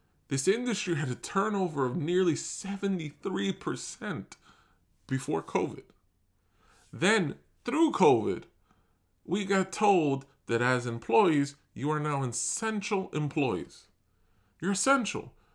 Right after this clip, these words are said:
meaning we need you to come to work, meaning you don't get terminated.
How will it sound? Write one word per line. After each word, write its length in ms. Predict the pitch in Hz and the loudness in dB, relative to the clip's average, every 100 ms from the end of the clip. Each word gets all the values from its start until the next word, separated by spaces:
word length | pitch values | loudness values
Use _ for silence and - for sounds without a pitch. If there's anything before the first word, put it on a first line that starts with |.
| - | -6
meaning 300 | 135 185 175 | 0 2 4
we 80 | 165 | 2
need 240 | 175 208 | 2 2
you 60 | 196 | 2
to 80 | 175 | 0
come 240 | 185 170 | 2 2
to 60 | 156 | 2
work, 460 | 139 135 - - _ _ _ _ - | 0 -4 -8 -20 _ _ _ _ -6
meaning 360 | 160 156 120 110 | -4 -2 -2 0
you 200 | 180 240 | 2 4
don't 260 | 226 196 | 4 4
get 220 | 190 208 | 4 2
terminated. 640 | - 180 156 123 104 87 | 6 6 6 2 -2 -4